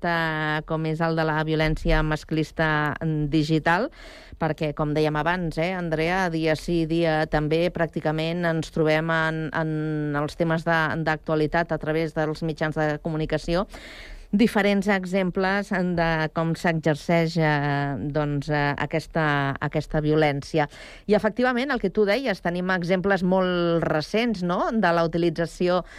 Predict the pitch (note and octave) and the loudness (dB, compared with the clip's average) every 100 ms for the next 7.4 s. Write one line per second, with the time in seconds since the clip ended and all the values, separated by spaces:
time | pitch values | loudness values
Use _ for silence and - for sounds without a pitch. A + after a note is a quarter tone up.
0 | - - F3 F3 F3+ - F3 F3 E3+ E3 | -16 -2 2 4 2 0 -2 0 2 2
1 | E3 F3 E3+ D#3+ F3 E3+ D#3+ D#3 F3 E3 | 2 2 0 -2 0 2 0 -2 -4 -2
2 | E3+ A3+ A3+ D4 C4+ F3+ E3+ E3+ - E3 | -2 0 2 0 0 0 0 -2 -2 0
3 | D#3 D3+ D3+ D#3+ D#3 D#3 D3 - E3+ E3 | 2 2 0 0 0 -2 -4 -2 0 0
4 | E3 F3+ A3 - D#3+ D#3 D#3 F#3+ F4+ E3+ | 0 0 -2 0 0 2 0 -2 -4 -4
5 | D#3+ D#3 D3 C#3+ - D3+ D3+ - - - | -2 0 0 -2 -2 -4 -4 -14 -20 -20
6 | - - E3 D3+ C#3+ C#3+ C#3+ - - G1+ | -18 -4 0 2 2 0 -2 -4 -6 -8
7 | - E3 D#3+ E3+ | -4 0 0 0